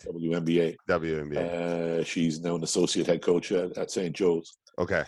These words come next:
Speaker 1: Uh, she holds all the scoring and rebound records in Saint Joe's. She's
Speaker 2: Right.
Speaker 1: a phenomenal kid.
Speaker 2: Phenomenal.
Speaker 1: She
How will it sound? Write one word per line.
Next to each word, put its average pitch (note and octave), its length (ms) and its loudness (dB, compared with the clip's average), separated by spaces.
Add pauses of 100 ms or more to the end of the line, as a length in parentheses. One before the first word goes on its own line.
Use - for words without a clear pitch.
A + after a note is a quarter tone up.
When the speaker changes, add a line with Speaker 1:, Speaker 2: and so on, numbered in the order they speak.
(220)
Speaker 1:
Uh, F2+ 200 0
she E2+ 180 2
holds E2+ 260 8
all F2+ 180 10
the D#2+ 100 4
scoring F#2+ 360 6
and E2 100 -4
rebound E2+ 360 4
records F2 400 2
in F#2+ 100 -6
Saint E2+ 240 -4
Joe's. - 260 -6
She's E2 300 -2
Speaker 2:
Right. D#2 200 0
Speaker 1:
a - 20 -6
phenomenal D#2+ 360 0
kid. - 200 -2
Speaker 2:
Phenomenal. D2 420 -8
Speaker 1:
She G2+ 220 0